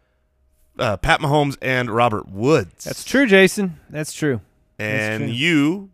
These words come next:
Speaker 1: being a wise fantasy analyst, saw Robert Woods and thought, "I need to put him in my flex. He's a late Sunday night game," so that you could pivot, right?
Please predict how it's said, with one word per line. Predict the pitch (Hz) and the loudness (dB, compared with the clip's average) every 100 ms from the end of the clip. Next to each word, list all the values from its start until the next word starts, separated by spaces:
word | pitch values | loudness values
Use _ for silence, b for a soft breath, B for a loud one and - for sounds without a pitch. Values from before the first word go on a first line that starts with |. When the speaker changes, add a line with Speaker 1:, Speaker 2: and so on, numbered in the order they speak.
| - | -10
Speaker 1:
being | 113 110 110 | -8 -6 -6
a | 104 | -6
wise | 104 123 123 110 | 2 4 4 2
fantasy | - 147 143 - 123 | -2 -2 -2 -4 -4
analyst, | 120 123 160 - - _ _ _ _ _ _ | -2 -4 -6 -10 -20 _ _ _ _ _ _
saw | - - 147 139 135 131 | -12 -2 4 6 6 6
Robert | 131 123 113 | 2 0 2
Woods | 127 185 143 | 4 2 2
and | 127 | -4
thought, | 113 107 | -2 -2
"I | 117 | -4
need | 113 | -6
to | 113 | -4
put | 131 120 | -4 -4
him | 127 | -4
in | 117 | -6
my | 95 | -8
flex. | 90 151 214 - | -4 2 2 0
He's | 139 110 | -10 -8
a | |
late | 107 131 135 | -4 -4 -4
Sunday | - 127 120 | -6 -6 -4
night | 117 120 | -4 -6
game," | 127 139 180 220 _ _ _ _ | -6 -4 -4 -6 _ _ _ _
so | - 208 | -6 -4
that | 107 | -2
you | 135 | -4
could | 131 127 | -4 -2
pivot, | - 233 185 170 _ _ _ _ _ _ _ _ _ _ _ _ | 4 6 6 0 _ _ _ _ _ _ _ _ _ _ _ _
right? | 117 196 | 2 2